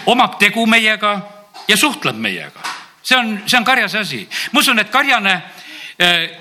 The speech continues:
kui ta käib karja keskel, et no siis ta vaatab vahepeal mõnele lambale otsa, et no oi, küll sa oled ikka armas, tead, eks, et, et käib seal karja juures, et üldiselt ajab neid taga, aga ta vahest pöörab otseselt tähelepanu, et mõni lammas on mõnel hetkel kuidagi eriti armas.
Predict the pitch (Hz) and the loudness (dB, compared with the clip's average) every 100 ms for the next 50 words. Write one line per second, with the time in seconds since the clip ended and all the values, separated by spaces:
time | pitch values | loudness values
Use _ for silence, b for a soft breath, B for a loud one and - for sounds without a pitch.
0 | - 226 214 208 196 269 240 196 254 - | -2 2 4 4 4 2 2 0 -2 0
1 | 185 170 - - - - 262 277 233 233 | 0 0 -6 -20 -14 -2 -2 0 2 2
2 | 226 185 226 202 175 175 202 175 170 180 | 0 0 2 2 0 0 2 2 2 0
3 | 160 160 160 131 202 226 339 202 - - | 0 -2 -2 -6 -2 0 2 0 -2 -4
4 | 214 151 147 127 117 - 120 90 78 - | -2 2 2 2 0 0 0 0 -8 -10
5 | 90 101 - 110 B B - 196 277 302 | -10 -8 -8 -4 B B -2 2 2 2
6 | 220 185 208 190 160 156 - 190 330 330 | 0 2 2 2 -2 -2 -2 0 0 0
7 | - 214 226 214 196 196 208 185 160 B | 0 2 2 2 -2 0 2 2 0 B
8 | B - 226 220 214 208 190 - 208 277 | B 2 4 4 4 2 0 -8 2 4
9 | 294 262 - - 247 220 196 277 - 190 | 4 2 -2 2 4 4 0 -2 -2 0
10 | 165 - 185 160 135 131 135 123 117 - | 0 0 2 2 0 -2 -2 -2 -4 -6
11 | B B B B _ 220 220 196 190 165 | B B B B _ 2 2 2 0 -2
12 | - 165 147 147 - _ 185 185 160 160 | -2 -2 -2 -8 -12 _ 0 2 0 -4
13 | 147 120 135 123 113 117 110 - 95 80 | -6 -6 -4 -2 -2 -2 -4 -6 -8 -8
14 | - | -10